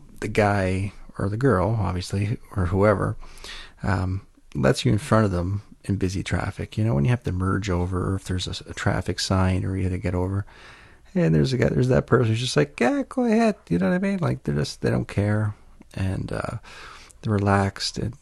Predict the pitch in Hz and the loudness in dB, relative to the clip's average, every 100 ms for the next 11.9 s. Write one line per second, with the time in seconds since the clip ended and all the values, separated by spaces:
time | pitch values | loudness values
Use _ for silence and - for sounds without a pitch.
0 | - - - - - - - - - - | -10 -10 -12 -14 -16 -18 -6 -4 -4 -6
1 | - - - - 143 - 123 127 - - | -16 -20 -8 0 0 2 0 0 -2 0
2 | 127 110 107 107 107 - - - - _ | 0 0 -2 -2 -4 -8 -20 -20 -20 _
3 | - - - 127 117 - 104 120 - - | -20 -20 -10 -4 -2 0 2 2 0 -4
4 | - 104 98 92 101 127 82 82 95 101 | 2 6 6 4 4 2 2 0 -2 -2
5 | _ - - 170 202 185 160 139 - 107 | _ -10 2 4 6 4 0 0 4 4
6 | 92 98 98 90 - - - - - - | 4 4 2 0 -6 -18 -18 -16 -18 -20
7 | - 113 104 101 98 - 107 107 117 - | -4 2 4 4 2 0 0 0 0 0
8 | 101 - - 101 101 92 101 92 90 95 | -2 -2 0 0 0 -2 -2 -4 -4 -4
9 | 98 95 95 - - 101 - 95 98 101 | -4 -2 -4 -6 -2 -2 0 0 0 -2
10 | - 90 92 95 104 104 101 95 92 92 | -4 -4 -2 -4 -2 0 2 0 0 -2
11 | 95 - 101 - 101 101 92 95 | -2 -4 -6 0 2 2 0 -4